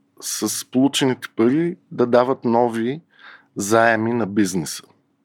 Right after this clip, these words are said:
Това до някъде може и да е рисково, но обратният риск да не се направи е много по-голям. В същото време Европейски съюз освободи, е, редица държави от така наречените правила за държавна помощ. Тоест бюджетите им спокойно могат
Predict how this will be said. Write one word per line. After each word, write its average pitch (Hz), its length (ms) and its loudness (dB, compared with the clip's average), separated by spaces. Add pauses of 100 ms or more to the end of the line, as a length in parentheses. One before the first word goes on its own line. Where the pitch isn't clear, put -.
(160)
Това 120 180 4
до 120 120 0
някъде 131 300 2
може 131 320 2
и 131 40 0
да 117 200 4
е 113 80 4
рисково, 135 520 -2
но 139 240 2
обратният 123 640 2
риск - 280 -6
да 107 140 0
не 104 100 2
се 131 160 0
направи 117 640 0 (340)
е 113 60 0
много 113 240 2
по-голям. 85 580 -4 (640)
В - 60 -12
същото 147 420 -4
време 135 400 4
Европейски 139 600 0
съюз - 520 0
освободи, 120 1040 0
е, - 60 -12 (320)
редица 113 680 2
държави 113 840 2 (240)
от 117 420 -2
така - 220 0
наречените 123 580 0
правила 113 400 4
за 113 140 -4
държавна 104 560 2
помощ. 76 520 -6
Тоест - 460 -4
бюджетите 107 640 -2
им 120 240 -2
спокойно 113 580 -2
могат 107 640 -2